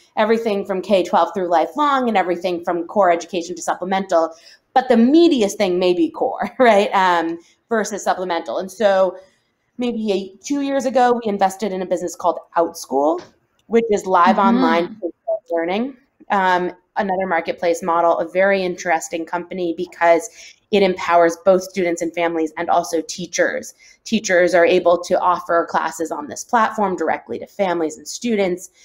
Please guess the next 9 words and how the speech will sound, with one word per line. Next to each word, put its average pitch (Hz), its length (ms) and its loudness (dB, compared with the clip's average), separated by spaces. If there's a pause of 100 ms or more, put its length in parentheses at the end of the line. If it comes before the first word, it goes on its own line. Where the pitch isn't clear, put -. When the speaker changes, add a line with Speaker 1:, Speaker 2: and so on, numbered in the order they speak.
(340)
Speaker 1:
and, 180 380 2 (160)
you 226 120 2
know, 175 120 2
see 294 380 0
really 208 380 2
meaningful 202 640 2
income - 560 -4
when 175 240 -4
they 165 380 -2